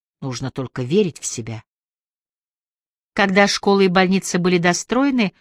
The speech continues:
Мортенсонам стало нечего делать в Танзании. Демпси предложили новую интересную работу — строить госпиталь для палестинских беженцев на Масличной горе в Иерусалиме.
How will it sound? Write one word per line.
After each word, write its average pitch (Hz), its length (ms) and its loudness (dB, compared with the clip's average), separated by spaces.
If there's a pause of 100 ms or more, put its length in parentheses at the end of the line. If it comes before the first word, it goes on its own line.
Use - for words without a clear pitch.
(260)
Мортенсонам 190 880 0
стало 240 380 -4
нечего 151 420 -4
делать 147 320 -4
в - 80 -20
Танзании. 139 680 -4 (680)
Демпси 170 680 0 (340)
предложили 185 500 2
новую 180 360 4
интересную 170 560 0
работу — 214 560 -2 (640)
строить 269 500 0
госпиталь 156 720 0 (280)
для 160 160 0
палестинских 170 760 -2
беженцев 170 580 -2
на 151 80 -2
Масличной 147 580 -2
горе 143 380 -2 (300)
в 143 260 -6
Иерусалиме. 135 880 -6